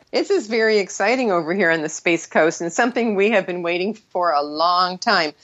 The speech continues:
Um, they've been digging and dredging and building and constructing, and, uh, pretty soon, both the Oasis of the Seas and the Norwegian Epic will be here at Port Canaveral.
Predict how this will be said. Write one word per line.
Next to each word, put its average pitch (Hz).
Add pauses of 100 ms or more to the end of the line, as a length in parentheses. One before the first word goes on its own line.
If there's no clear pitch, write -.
(720)
Um, 160
they've 180
been 156
digging 220
and 160
dredging 190
and 156
building 202
and 165
constructing, 180
and, 160
uh, 156 (260)
pretty 233
soon, 233 (240)
both 247
the 180
Oasis 202
of 180
the 170
Seas 190
and 220
the 196
Norwegian 175
Epic 165 (100)
will 170
be 160
here 165
at 151
Port 147
Canaveral. 170